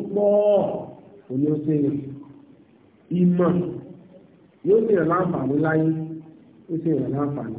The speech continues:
nínú sáré, ó ṣe yàn láǹfààní nínú ìgbà tí a mọ̀. Lọ́jọ́ ìgbà tí a mọ̀, àwọn ìmọ̀ kan wà tá a mọ̀ rí, Ànábì sallallahu alaihi wasallam sọ fún wa.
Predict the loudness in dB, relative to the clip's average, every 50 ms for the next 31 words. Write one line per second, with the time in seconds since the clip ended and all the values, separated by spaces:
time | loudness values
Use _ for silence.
0 | -12 -12 -8 -6 -4 -4 -4 -4 -6 -6 -4 -4 -4 -4 -6 -8 -12 -14 -14 -16
1 | -20 -20 -14 -8 -6 -4 -2 -2 -2 -2 -2 -4 -4 -6 -8 -10 -10 -12 -12 -14
2 | -14 -12 -10 -10 -10 -10 -10 -12 -14 -14 -14 -14 -14 -12 -12 -14 -14 -16 -18 -20
3 | -20 -20 _ _ _ _ _ _ _ _ _ _ _ _ _ _ _ _ _ _
4 | _ _ _ _ -20 _ _ _ _ _ _ -2 0 2 2 2 2 2 2 2
5 | 2 0 0 0 0 2 2 2 2 2 0 0 -2 -6 -10 -12 -14 -18 -20 -20
6 | -20 -20 -20 -20 -20 _ _ _ _ _ _ -18 -10 -4 0 2 4 6 6 6
7 | 6 4 2 2 0 0 0 0 -2 -2 -2 -2 0 0 0 2 2 2 2 0
8 | 0 -2 -4 -6 -10 -10 -16 -18 -20 _ _ _ _ -10 -6 -4 -4 -4 -4 -4
9 | -6 -6 -6 -6 -6 -6 -6 -6 -6 -6 -8 -10 -10 -12 -14 -14 -14 -14 -16